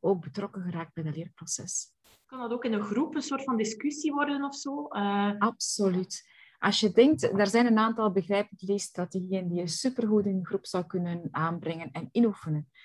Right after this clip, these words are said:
Speaker 1: Bijvoorbeeld, een leerling, allee, als leerlingen zich moeten oriënteren op een tekst. Dus ze krijgen een tekst,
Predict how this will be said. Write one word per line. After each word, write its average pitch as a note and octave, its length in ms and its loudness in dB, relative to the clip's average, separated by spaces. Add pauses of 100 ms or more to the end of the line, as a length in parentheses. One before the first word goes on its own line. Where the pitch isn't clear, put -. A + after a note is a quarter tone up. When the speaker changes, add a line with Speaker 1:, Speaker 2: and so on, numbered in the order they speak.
(200)
Speaker 1:
Bijvoorbeeld, C4 580 4
een G#3 140 0
leerling, A#3+ 500 4
allee, F#3 260 -2
als F3 140 -4
leerlingen G#3 320 4
zich F#3+ 180 -4
moeten F3+ 240 -4
oriënteren F3 640 -2
op F3 120 -8
een D#3 140 -6
tekst. - 280 -8
Dus - 120 -8
ze E3+ 80 -6
krijgen D#3+ 380 -6
een D#3+ 140 -10
tekst, - 440 -6